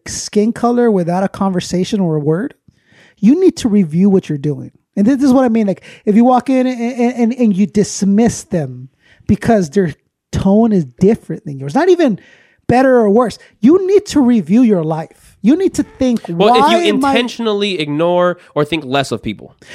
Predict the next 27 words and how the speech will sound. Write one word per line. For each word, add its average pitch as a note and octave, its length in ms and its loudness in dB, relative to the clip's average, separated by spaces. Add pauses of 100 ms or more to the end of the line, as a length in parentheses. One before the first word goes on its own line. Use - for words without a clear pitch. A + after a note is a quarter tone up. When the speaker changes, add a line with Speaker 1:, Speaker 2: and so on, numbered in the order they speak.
(120)
Speaker 1:
That's D4+ 120 2
what F4+ 80 4
I'm D#4+ 60 -2
saying. G#3+ 260 -4
If B3+ 200 -2
you D#4+ 220 4
going C#4 360 -2
in C#4+ 160 -6
there C4 100 -4
and A3+ 100 -6
you A#3 120 -6
dismiss A#3 580 -4
whatever A3+ 360 0
this A3+ 180 -2
person's A3 340 -4
opinion A3 380 -2
is G3 100 -4 (200)
on G3+ 140 -4
the F#3+ 100 -4
fact A3 360 -8
that G#3+ 160 -10
their E3+ 140 -8
pigment G3+ 720 -6
is D3+ 180 -8
different A#3 400 -6
than D3+ 160 -8
yours, C#3 360 -6